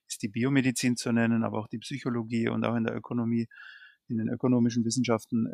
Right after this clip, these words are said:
gibt's seit einigen Jahren eine Diskussion tatsächlich um die Vertrauenswürdigkeit, um die Qualität, um die Güte,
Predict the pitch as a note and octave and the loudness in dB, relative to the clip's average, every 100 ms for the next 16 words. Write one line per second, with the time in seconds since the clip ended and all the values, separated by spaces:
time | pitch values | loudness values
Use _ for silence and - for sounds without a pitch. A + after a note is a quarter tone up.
0 | - B2+ A#2 - - - - A2+ - A2+ | -6 -6 -4 -2 -4 -2 2 4 4 0
1 | A#2+ A#2 A2 A2 B2+ A#2 A#2+ - B2 - | 2 2 2 4 2 2 -2 -4 -6 -4
2 | A#2 B2 B2+ B2 A2+ - A#2 B2 A#2 - | 0 2 2 2 0 0 0 0 -2 -2
3 | A#2 A#2 A2+ A2+ A2 _ _ _ - A2+ | -2 2 2 2 0 _ _ _ -4 -4
4 | A2 G2+ A#2+ C3+ B2+ B2 A#2+ - B2 A2+ | 0 2 2 0 0 0 0 -2 4 4
5 | A2+ - A2 A2 A2 - A2 A#2 - A2+ | 4 0 -4 -2 -4 0 0 0 0 0
6 | A2+ A#2+ B2 A2+ A2+ G#2+ B2 B2+ A#2+ C3 | 2 0 -4 -6 -6 -8 -6 -6 0 4
7 | A#2+ A#2 | 4 2